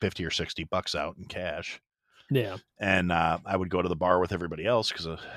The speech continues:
Speaker 1: I just wanted to be social with my degenerate buddies.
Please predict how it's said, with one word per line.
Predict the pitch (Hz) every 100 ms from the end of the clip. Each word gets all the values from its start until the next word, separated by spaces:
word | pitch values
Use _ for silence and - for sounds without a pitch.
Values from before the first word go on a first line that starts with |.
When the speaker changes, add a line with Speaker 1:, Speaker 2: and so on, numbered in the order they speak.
| -
Speaker 1:
I | 78
just | 76 - - - _ _ 76
wanted | 82 80
to |
be | 80
social | 82 87 - 85
with |
my | 80
degenerate | 80 80 95 82 82 95
buddies. | 107 95 107